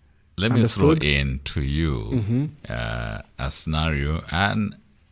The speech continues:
Speaker 1: an actual example of an entrepreneur
Speaker 2: Mm-hmm.
Speaker 1: who has broken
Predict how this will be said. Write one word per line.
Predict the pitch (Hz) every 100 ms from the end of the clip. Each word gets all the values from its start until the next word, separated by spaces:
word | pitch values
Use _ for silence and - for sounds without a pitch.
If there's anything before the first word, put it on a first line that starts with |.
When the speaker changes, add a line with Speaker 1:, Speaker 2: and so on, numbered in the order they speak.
| _ - - 82 - - 131 - - _ -
Speaker 1:
an | 85
actual | 92 98 - 82
example | 73 - 78 78 78
of | 60
an | 62 62
entrepreneur | 64 71 - - 60 57 67 92 - -
Speaker 2:
Mm-hmm. | 104 82 82 80 - - -
Speaker 1:
who | 90
has | 80 78 64
broken | 73 73 73 - 67 65 92